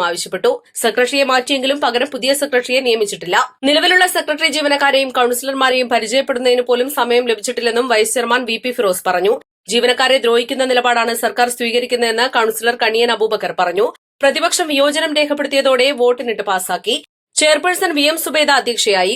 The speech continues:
വൈസ് ചെയർമാൻ വി പി ഫിറോസ്, സ്ഥിരം സമിതി അധ്യക്ഷരായ യാഷിക് മേച്ചേരി, റഹീം പുതുക്കൊള്ളി, എൻ കെ ഖൈറുന്നീസ, എൻ എം എൽ സി, കൗൺസിലർമാരായ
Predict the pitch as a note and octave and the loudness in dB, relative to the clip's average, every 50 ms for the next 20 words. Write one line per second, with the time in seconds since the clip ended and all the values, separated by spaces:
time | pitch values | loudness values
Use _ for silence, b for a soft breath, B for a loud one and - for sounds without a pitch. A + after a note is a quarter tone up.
0 | G3+ - G#3+ G#3+ G#3+ G#3+ G#3+ - A#3+ A#3 B3 C4 B3+ A#3 B3 A#3+ A#3+ C#4+ C4 - | -2 -2 0 2 2 0 0 -2 -2 0 0 -2 0 -2 -4 -4 -4 -6 -6 -4
1 | C#4+ B3 B3 D#4 F4+ - - - - - B3 A#3+ B3+ B3 - C#4 B3 A3+ B3+ B3 | -2 0 0 -2 -2 -6 -10 -12 -6 -2 -2 -2 -2 -2 -4 -4 0 0 0 0
2 | B3 B3 A#3 - C4 B3 A#3+ A#3 A#3 A#3+ A3+ A3 A3 A3 - B3+ - - B3+ B3 | 0 -2 -2 -2 0 2 2 4 4 4 4 2 2 0 -2 -6 -4 -2 0 0
3 | A#3+ - B3 A#3+ B3 C4+ D4 - A3 A3 G#3+ A#3 A#3+ A#3+ A#3+ B3 B3 A#3+ - A#3 | 2 2 0 0 0 -2 -2 0 0 -2 0 0 -2 -2 0 -2 0 0 0 0
4 | G#3+ F#3+ G#3 D4 - _ _ _ _ _ A3 A3+ A3 - B3 A#3 A3+ A#3+ A3+ A3+ | 2 2 0 -2 -4 _ _ _ _ _ -2 -2 0 0 -2 0 2 0 2 2
5 | B3 B3 B3 B3+ A#3+ A#3+ - A#3 B3+ B3 A#3+ A3+ A3 A3+ A#3 B3+ B3 B3 A#3+ A#3+ | 0 0 0 -2 -2 0 2 2 2 2 0 -2 0 0 2 2 2 0 0 -2
6 | - A3+ B3+ D4 - C4+ A#3 A#3 A3+ - B3 B3 B3+ A#3+ B3+ B3 B3 A#3+ A#3 A#3+ | -2 -4 -4 -2 -2 0 0 0 -2 -4 -4 -4 -2 0 2 2 4 4 2 2